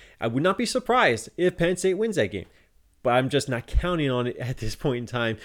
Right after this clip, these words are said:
because I do have those questions about the roster compared to Ohio State's roster. I think Ohio State has the guys that are gonna make the plays. I don't know if necessarily Penn State does,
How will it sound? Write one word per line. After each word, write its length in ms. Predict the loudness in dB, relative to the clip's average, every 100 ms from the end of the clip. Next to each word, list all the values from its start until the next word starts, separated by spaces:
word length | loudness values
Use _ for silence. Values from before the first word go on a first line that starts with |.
| -14 -4
because 180 | 0 4
I 140 | 4
do 160 | 4 2
have 180 | 2 0
those 160 | -2
questions 460 | -2 -4 -4 -10 -12 -20 -8
about 280 | -2 0 0
the 80 | -2
roster 440 | -4 -4 -6 -10 -10 -8 -4
compared 480 | 2 4 4 4
to 200 | 2 0
Ohio 280 | 0 0 -2
State's 280 | -2 -6 -4
roster. 360 | -6 -6 -12 -18 -20 -10
I 60 | -2
think 140 | 2
Ohio 240 | 4 4 2
State 160 | 2
has 180 | 2 0
the 80 | 2
guys 220 | 0 2
that 80 | 2
are 60 | 0
gonna 120 | 0
make 140 | -4
the 60 | -6
plays. 400 | -2 0 0 -4 -20 _
I 80 | -4
don't 180 | -2 2
know 220 | 2 2
if 100 | 2
necessarily 540 | -4 -6 -6 -2 -2 -2
Penn 260 | -6 -8
State 280 | -4 -4 -2
does, 260 | -2 -2